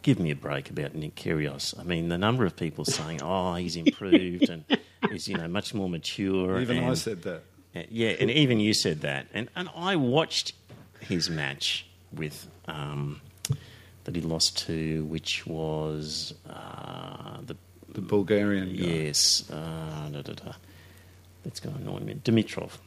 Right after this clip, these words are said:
Speaker 1: Dimitrov.
Speaker 2: Dimitrov.
Speaker 1: And, um, look, he whacked a ball into the stand out of anger, which he should have been penalised for.
Speaker 2: And he didn't get a
Speaker 1: And he
Speaker 2: penalty.
Speaker 1: didn't get a penalty. Uh,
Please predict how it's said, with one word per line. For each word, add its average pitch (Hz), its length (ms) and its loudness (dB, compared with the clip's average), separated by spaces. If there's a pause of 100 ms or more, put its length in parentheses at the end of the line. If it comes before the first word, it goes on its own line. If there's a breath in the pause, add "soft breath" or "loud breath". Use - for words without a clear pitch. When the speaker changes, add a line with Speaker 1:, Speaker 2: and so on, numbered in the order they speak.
(680)
Speaker 1:
Dimitrov. - 360 -4 (380)
Speaker 2:
Dimitrov. - 440 -10
Speaker 1:
And, 98 340 4
um, 92 440 4 (480)
look, - 240 0 (560)
he 131 140 2
whacked 156 320 2
a - 40 -4
ball 95 300 0
into 90 140 -2
the 82 120 -4
stand 80 680 -6 (300)
out 160 160 -6
of 156 140 -6
anger, 147 420 -4 (440)
which - 160 -6
he 98 40 -6
should - 140 -4
have 90 80 -4
been 82 140 -2
penalised 76 480 -6
for. 127 60 -2
Speaker 2:
And 135 100 4
he 143 40 6
didn't 135 220 2
get 117 140 4
a 107 40 0
Speaker 1:
And - 60 -10
he 127 80 2
Speaker 2:
penalty. 175 160 2
Speaker 1:
didn't 98 140 0
get 87 100 4
a 76 40 0
penalty. 69 460 -4 (560 loud breath)
Uh, 85 260 -2